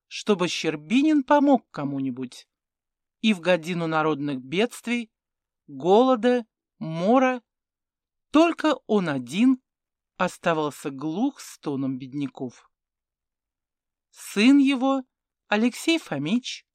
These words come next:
был не таков. Он был добр и отзывчив на просьбу о помощи.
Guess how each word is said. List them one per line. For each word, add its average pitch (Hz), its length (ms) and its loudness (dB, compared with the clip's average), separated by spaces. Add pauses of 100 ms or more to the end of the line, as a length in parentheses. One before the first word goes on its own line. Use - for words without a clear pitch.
(440)
был 180 440 0
не 294 140 4
таков. - 600 -4 (560)
Он 202 240 4
был 156 200 -2
добр 220 520 -2 (480)
и 208 100 0
отзывчив 208 760 -2
на 294 120 4
просьбу 143 580 -8
о - 100 -8
помощи. 131 720 -10